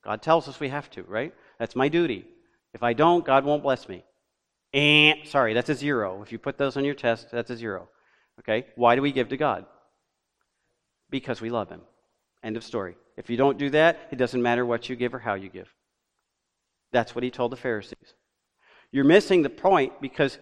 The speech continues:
you don't love God, you love yourselves. You think by doing this tithing, you're gonna earn merit and favor in God's eyes and that he's gonna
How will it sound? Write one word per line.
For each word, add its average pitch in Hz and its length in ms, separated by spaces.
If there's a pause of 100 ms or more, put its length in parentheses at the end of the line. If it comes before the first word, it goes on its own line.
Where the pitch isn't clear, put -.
you 165 100
don't 180 140
love 135 200
God, 147 280
you 156 60
love 135 200
yourselves. 143 560 (400)
You 165 140
think 160 240
by 131 140
doing 175 380
this 143 240
tithing, 135 540
you're 151 180
gonna 151 260
earn 151 420
merit 131 440
and 123 100
favor 139 400
in 113 80
God's 120 300
eyes 139 240
and 123 80
that 120 80
he's 139 180
gonna 123 280